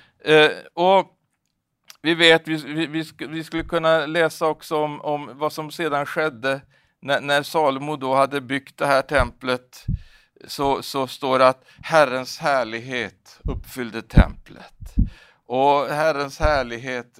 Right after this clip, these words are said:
kom över det. Därför att Salomo, han var noga med att följa de här instruktionerna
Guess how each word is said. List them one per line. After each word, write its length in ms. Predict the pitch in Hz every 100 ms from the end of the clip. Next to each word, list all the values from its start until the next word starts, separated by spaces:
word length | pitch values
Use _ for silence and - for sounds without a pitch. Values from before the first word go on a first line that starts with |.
| 95
kom 360 | - 131 107 95 _ _
över 300 | - 117 120
det. 220 | 117 117 - - _
Därför 240 | 139 135 151
att 260 | 151 _ _ _ _ -
Salomo, 840 | - 208 196 156 156 175 185 139
han 160 | 143 151
var 140 | 160
noga 500 | 175 190 156 131 170
med 340 | 170 135 98 - -
att 180 | - -
följa 600 | - 190 170 139 175 190 156 -
de 180 | 175
här 340 | 151 131 127 120
instruktionerna 920 | 139 127 147 135 - 117 92 95